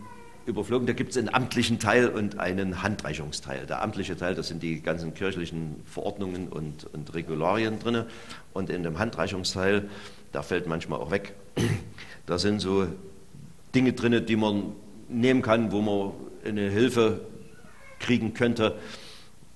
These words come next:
um in eine Bibelwoche, eine Bibelstunde, einen, einen Vortrag, einen Gottesdienst zu gestalten. Und da ist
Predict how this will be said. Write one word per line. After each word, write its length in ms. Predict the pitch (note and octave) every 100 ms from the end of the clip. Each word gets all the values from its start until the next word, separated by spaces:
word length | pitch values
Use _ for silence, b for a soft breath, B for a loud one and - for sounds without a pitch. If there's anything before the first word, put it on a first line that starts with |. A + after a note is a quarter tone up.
| - -
um 160 | A#2 G#2+
in 360 | G#2 G2 F2 F2 - - - - - -
eine 180 | G#2+ G2+
Bibelwoche, 500 | A#2 G#2+ G#2+ G#2+ G2+
eine 140 | G2+
Bibelstunde, 840 | G2+ A#2 G#2 - G#2+ G2+ G2+ G2 A2+
einen, 160 | A2
einen 140 | A2 G#2+
Vortrag, 600 | A2+ A2+ A2 G#2 G#2 G2+
einen 140 | G2+
Gottesdienst 720 | G#2+ G2+ - G2+ F#2 - - - - - - - - -
zu 320 | F#2+ F#2+ F2+ F#2
gestalten. 480 | F2+ F2 F2+ F2 D2+ - - - - - - - - - - G2
Und 220 | F#2+ -
da 60 | F#2+
ist 360 | A#2+ - -